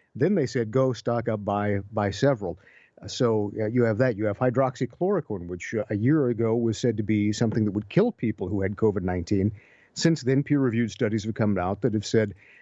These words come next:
uh, it doesn't cure it, but it does perhaps lighten the severity of it for some people. So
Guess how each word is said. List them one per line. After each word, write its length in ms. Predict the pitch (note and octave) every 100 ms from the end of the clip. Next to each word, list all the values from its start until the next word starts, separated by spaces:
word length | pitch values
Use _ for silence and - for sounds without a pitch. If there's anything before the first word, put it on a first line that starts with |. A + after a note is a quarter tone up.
| _
uh, 80 | G#2+ A2+
it 140 | C3
doesn't 320 | B2 A#2+ A2 A2
cure 360 | - C#3+ C#3
it, 160 | D3+ B2
but 140 | A#2
it 160 | A#2+ A2
does 340 | A#2 A#2+ A#2
perhaps 600 | - A2+ F#2+ C3 A#2+ -
lighten 580 | - G#2 C3 C3 B2 A#2
the 120 | A2
severity 600 | - A#2 A2+ D#3+ D3+ G#2+
of 140 | G2 G#2
it 80 |
for 180 | - B2
some 260 | - A2+ G#2+
people. 400 | - D3+ - - _ - - _
So 380 | - B2+ A#2 F#2+